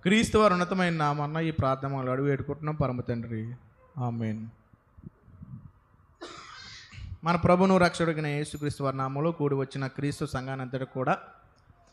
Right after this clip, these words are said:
నా హృదయపూర్వక వందనాలు. మనందరి ద్వారా తండ్రి అయిన దేవునికి ఎల్లవేళలా మహిమ, ఘనత, ప్రభావాలు కలుగును గాక, ఆమేన్.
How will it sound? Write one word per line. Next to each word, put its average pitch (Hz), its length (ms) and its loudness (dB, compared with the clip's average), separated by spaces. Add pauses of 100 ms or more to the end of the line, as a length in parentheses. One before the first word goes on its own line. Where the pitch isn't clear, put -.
(380)
నా 151 120 2
హృదయపూర్వక 185 640 6
వందనాలు. 151 540 2
మనందరి 160 440 0
ద్వారా 151 280 2
తండ్రి 143 300 -2
అయిన 143 140 0
దేవునికి 156 560 -2
ఎల్లవేళలా 143 640 0
మహిమ, 135 500 -2
ఘనత, 131 320 -6
ప్రభావాలు 127 540 -4
కలుగును 123 360 -6
గాక, 117 300 -8 (640)
ఆమేన్. 113 340 -2